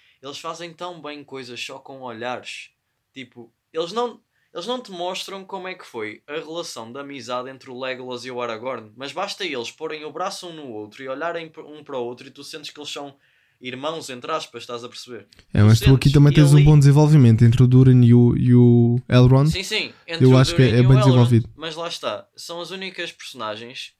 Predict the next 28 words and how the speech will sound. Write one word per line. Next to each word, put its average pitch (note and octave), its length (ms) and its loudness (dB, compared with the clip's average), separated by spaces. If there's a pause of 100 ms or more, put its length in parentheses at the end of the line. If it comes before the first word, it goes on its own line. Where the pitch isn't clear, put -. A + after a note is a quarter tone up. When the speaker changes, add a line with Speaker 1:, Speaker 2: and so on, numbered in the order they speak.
Speaker 1:
que - 80 -20
são F3+ 300 -14
boas, D3 320 -14
porquê? G#2 500 -20
Na B2 140 -18
minha C#3 220 -18
opinião. B2 500 -20 (400)
Porque - 160 -14
elas D#3+ 220 -8
têm G3 240 -10
momentos C3 680 -14 (140)
fora F3 500 -8
o F3 180 -18
plot. G#3 540 -10 (480)
Tem G3 180 -6
momentos D#3+ 460 -12
em F3 100 -14
que E3+ 60 -16
são E3+ 140 -14
só D3+ 260 -10
eles E3 180 -10
a E3 60 -10
falar D#3 360 -8
de - 80 -20
cenas E3 360 -14
deles D#3+ 220 -14
do D#3 80 -20
passado. D#3+ 460 -12